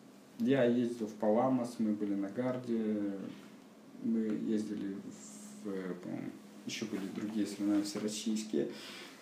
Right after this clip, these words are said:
И у меня вот в этом плане, ну, та же Венеция, то есть все, что касается командного духа, дисциплины, в маленьком кругу у меня все четко, все схвачено.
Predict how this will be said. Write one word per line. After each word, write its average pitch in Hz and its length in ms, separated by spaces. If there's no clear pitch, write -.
И 143 680
у 143 60
меня 170 380
вот 147 280
в 139 60
этом 135 220
плане, 139 280
ну, 156 100
та 139 160
же 131 140
Венеция, 147 500
то 131 120
есть 120 220
все, - 260
что 165 180
касается 131 1160
командного 151 580
духа, 196 260
дисциплины, 147 680
в 127 40
маленьком 135 600
кругу 156 500
у 143 40
меня 120 240
все 147 540
четко, 131 400
все - 180
схвачено. 135 680